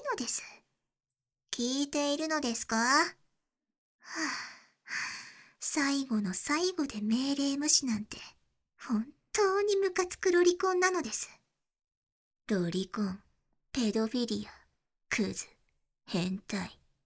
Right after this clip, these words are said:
ゴミ、スケベ、小児性愛者。本当にキモいロリコンなのです。残念で、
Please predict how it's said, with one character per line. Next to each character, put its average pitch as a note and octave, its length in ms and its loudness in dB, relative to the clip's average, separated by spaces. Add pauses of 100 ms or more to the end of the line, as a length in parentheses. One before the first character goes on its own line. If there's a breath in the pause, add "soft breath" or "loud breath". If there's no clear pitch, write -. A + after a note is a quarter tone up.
(160)
ゴ G3+ 180 4
ミ、 A3 260 0 (480)
ス - 240 -6
ケ D4 200 -2
ベ、 - 160 -10 (560)
小 A3+ 440 0
児 A#3+ 180 2
性 A#3 420 2
愛 B3 180 0
者。 - 240 2 (1160 soft breath)
本 A3 380 2 (120)
当 F4+ 260 6
に E4+ 200 -6 (120)
キ E4 260 6
モ F4 220 2
い B3 120 0
ロ F#3 140 -2
リ G#3+ 140 -2
コ A#3 200 -2
ン A#3 60 -2
な B3 120 -2
の A#3 120 0
で - 120 -8
す。 - 200 -6 (1160)
残 A3 460 4
念 A#3+ 280 0
で、 - 120 -8